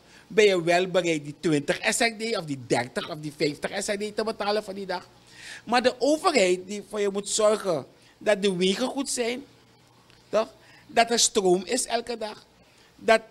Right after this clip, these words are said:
er water is uit je kraan, toch? Dat als je ziek bent, dat je naar het ziekenhuis kan gaan en je dingen betaald kunnen worden, toch? Dat je, dat,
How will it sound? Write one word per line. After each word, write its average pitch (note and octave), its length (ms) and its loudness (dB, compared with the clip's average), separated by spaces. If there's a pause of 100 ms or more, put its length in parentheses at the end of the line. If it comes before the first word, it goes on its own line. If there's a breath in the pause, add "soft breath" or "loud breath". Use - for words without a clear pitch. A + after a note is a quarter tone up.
(140)
er F#3+ 200 0
water E3 400 4
is B3 180 -2
uit A3+ 200 -4
je A#3+ 60 -4
kraan, G#3+ 440 -10 (280)
toch? F#3 140 -8 (200 loud breath)
Dat A3+ 180 0
als A3+ 140 2
je A3 60 0
ziek G3 400 0
bent, F#3+ 220 4
dat F3+ 120 -2
je F#3+ 80 -6
naar F3+ 100 -4
het F3 160 -4
ziekenhuis E3 460 2
kan A3 140 -2
gaan A#3 220 -2
en A#3 80 -2
je A3+ 80 -4
dingen A3 240 -2
betaald G#3+ 360 -4
kunnen G#3 240 -6
worden, F#3 340 -4 (300)
toch? G3+ 200 -4 (360 loud breath)
Dat - 220 2
je, A3+ 160 0 (100)
dat, G#3+ 200 4